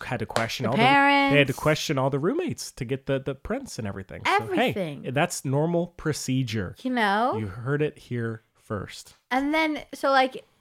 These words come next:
Speaker 2: all of it stacks up on top of each other that it just makes sense that they would then decide, like, "Oh, well, the only way this reporter could have been successful, since she's a woman, is she must have basically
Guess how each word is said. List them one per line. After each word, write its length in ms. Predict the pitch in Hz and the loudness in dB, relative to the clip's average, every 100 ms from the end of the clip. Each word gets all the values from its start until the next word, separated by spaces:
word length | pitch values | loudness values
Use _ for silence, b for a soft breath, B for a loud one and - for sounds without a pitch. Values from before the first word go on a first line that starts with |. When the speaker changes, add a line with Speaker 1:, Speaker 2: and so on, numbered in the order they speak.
| - | 2
Speaker 2:
all 240 | 240 294 | 6 6
of 80 | 359 | 4
it 140 | 359 | -2
stacks 640 | 262 - - 247 254 247 - | -4 -4 2 4 4 -2 -4
up 160 | 233 | -2
on 100 | 233 220 | -2 -4
top 180 | 220 | -4
of 60 | 214 | -6
each 140 | 220 | -6
other 140 | 220 202 | -6 -2
that 220 | 196 190 | 0 0
it 40 | 185 | -2
just 220 | 214 - | -6 -4
makes 300 | 208 208 - | -4 -4 -4
sense 340 | 208 180 185 | -2 -2 -2
that 140 | 190 185 | -4 -2
they 120 | 190 | 0
would 180 | 185 180 | 0 2
then 240 | 185 185 | 0 0
decide, 420 | 185 - 180 170 | -4 0 2 2
like, 220 | 175 160 180 B B _ | 0 -4 -6 B B _
"Oh, 180 | 226 180 | 4 4
well, 100 | 170 | 4
the 100 | 202 | 2
only 160 | 208 185 | 0 0
way 140 | 175 | -2
this 240 | 165 170 | -4 -8
reporter 580 | 175 - 180 160 - 190 - _ _ | -10 -4 -2 -2 -4 -8 -12 _ _
could 100 | - | -8
have 80 | 180 | -6
been 160 | - 180 | -6 -10
successful, 640 | - 185 190 202 - - 214 - - | -14 -8 -8 -8 -12 -16 -16 -14 -2
since 200 | 226 196 | 0 0
she's 240 | - 190 | -4 -6
a 60 | 156 | -2
woman, 340 | 180 180 - | -2 -2 -6
is 120 | - | -10
she 160 | 190 - | -8 -2
must 320 | 190 175 - | 0 -2 -4
have 200 | 160 165 | -8 -2
basically 560 | - 185 185 165 165 | 0 0 -2 -8 -8